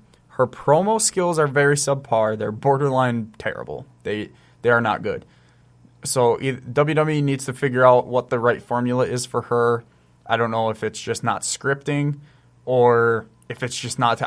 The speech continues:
I think they just need to give her a mouthpiece. I think they need to give her a manager who talks, um, because, uh, otherwise, uh, people are gonna sour on her a lot because she can't talk.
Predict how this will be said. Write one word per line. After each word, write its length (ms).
I 200
think 280
they 160
just 200
need 180
to 40
give 200
her 100
a 60
mouthpiece. 580
I 80
think 200
they 100
need 180
to 60
give 160
her 100
a 60
manager 440
who 140
talks, 420
um, 280
because, 480
uh, 120
otherwise, 580
uh, 80
people 260
are 100
gonna 140
sour 440
on 100
her 120
a 80
lot 460
because 300
she 180
can't 380
talk. 380